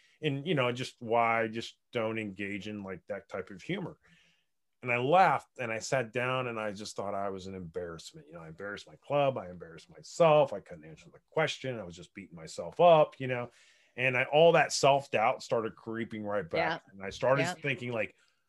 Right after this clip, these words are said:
Speaker 1: "Why am I doing this? Why am I wasting my time? I just need to move on. I just need to forget about this little pipe dream that I have." And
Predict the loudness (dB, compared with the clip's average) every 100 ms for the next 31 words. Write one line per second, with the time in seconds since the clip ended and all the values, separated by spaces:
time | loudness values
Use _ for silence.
0 | _ _ -2 2 4 4 2 0 -4 -6
1 | -8 -8 -10 -6 -2 2 2 0 -2 -2
2 | -4 -6 -10 -8 -10 -10 -14 -12 -14 -10
3 | -10 -4 -4 -4 -4 -4 -2 -4 -4 -6
4 | -6 -6 -6 -8 -4 -2 -2 -2 0 2
5 | 4 4 2 -2 0 0 0 0 0 -2
6 | -8 -6 -4 -4 -4 -6 -8 -10 -8 -8
7 | -10 -20 -20 _ _ _ _ _ _ _
8 | 0 0 2 -4